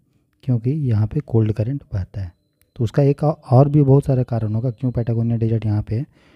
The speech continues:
लेकिन एक मेन कारण जो है वो आपका पेरू करंट है, ठीक है। उसी तरह ये साउथ अमेरिका है। उसी तरह अगर हम अफ्रीका की बात करेंगे तो अफ्रीका कुछ इस टाइप का है, ठीक है। तो अफ्रीका में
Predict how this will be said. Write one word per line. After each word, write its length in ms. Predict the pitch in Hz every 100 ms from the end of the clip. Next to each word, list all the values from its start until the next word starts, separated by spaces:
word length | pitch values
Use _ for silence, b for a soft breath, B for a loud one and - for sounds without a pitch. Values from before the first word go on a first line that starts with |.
| b b _
लेकिन 280 | 117 123 120
एक 180 | 123 120
मेन 200 | 120 123
कारण 300 | 123 120 120
जो 120 | 117
है 60 |
वो 160 | 120 113
आपका 240 | 110 - 156
पेरू 300 | - 110 104
करंट 340 | 101 95 92
है, 100 | - _ _ _ _ _ _ _ _ _ _ _ _ _ _
ठीक 140 | - 123
है। 140 | 101 -
उसी 220 | 113 135
तरह 240 | - 131 151 _ _
ये 100 | 127
साउथ 280 | 110 123 120
अमेरिका 360 | 113 101 98 101
है। 120 | 92 _ _ _ _ _ -
उसी 200 | 110 135
तरह 160 | 135
अगर 180 | 131 127
हम 200 | 127 139 151 -
अफ्रीका 400 | 123 - 113 131
की 160 | 127 135
बात 200 | 123 120
करेंगे 360 | - 107 107 151
तो 160 | -
अफ्रीका 400 | - - 113 107 120
कुछ 360 | 131 - - _ _ _ _ _ _ _ _ _ _ _ _ _ _ - - - 131
इस 160 | 110
टाइप 220 | - 117 -
का 100 | 123
है, 160 | 147 - _ _ _ _ _ _ _ _ _ _ _ _
ठीक 180 | - 127
है। 100 | 160 - b b b b b
तो 80 | -
अफ्रीका 380 | 113 117 117 143
में 220 | 131 127